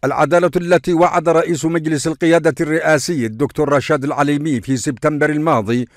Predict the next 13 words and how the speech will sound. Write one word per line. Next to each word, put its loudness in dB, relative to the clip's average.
أسرة 0
الشهيد 0
بتحقيقها. -6
وجاء 2
حكم -2
محكمة 0
عتق -2
الابتدائية 0
في 0
مارس -2
بإعدام 2
أحد 0
القتلة 0